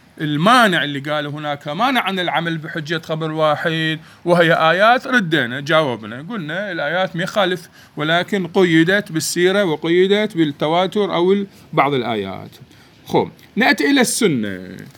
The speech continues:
إجوا است-، استدلوا على أنه عدم حجية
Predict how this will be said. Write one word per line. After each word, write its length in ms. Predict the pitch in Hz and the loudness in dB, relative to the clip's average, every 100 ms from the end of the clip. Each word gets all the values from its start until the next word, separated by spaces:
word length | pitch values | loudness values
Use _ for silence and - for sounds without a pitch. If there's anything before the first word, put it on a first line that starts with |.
| - - - - 175 | -20 -20 -20 -10 -6
إجوا 280 | 208 233 | 0 0
است-، 180 | 196 - | 0 -2
استدلوا 640 | 196 175 190 180 233 226 208 | -4 -2 -2 0 2 2 2
على 260 | 196 196 | 2 0
أنه 180 | 214 214 | 0 2
عدم 360 | 196 220 190 165 | 2 2 2 -2
حجية 720 | 175 156 135 208 214 226 | -8 -10 -6 -4 0 0